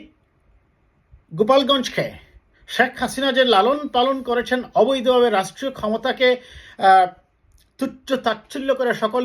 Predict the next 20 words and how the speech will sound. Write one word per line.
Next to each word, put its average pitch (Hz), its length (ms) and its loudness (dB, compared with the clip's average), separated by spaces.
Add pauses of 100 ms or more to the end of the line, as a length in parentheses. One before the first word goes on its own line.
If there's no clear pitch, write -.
নিয়মনীতি 247 520 -2
ভঙ্গ 254 260 -4
করে 240 120 0
তিনি 240 260 -8
গোপালগঞ্জেই 233 640 0 (460)
তার 196 180 2 (300)
একদিকে 214 280 -4 (260)
যেমন 214 200 -2 (120)
করেছেন, 220 320 -2 (140)
আহ, 175 340 2 (580)
বৈষম্যমূলক 247 1040 0 (180)
উন্নয়ন। 226 380 0 (1300)
একটা 254 160 -6 (360)
পরিসংখ্যান 277 520 -6
যদি 196 160 -2
আমি 190 100 -2
আপনাদের 180 280 -6 (100)
সংক্ষেপে 214 380 -6
দেই 123 160 -4
দর্শক, 175 260 -12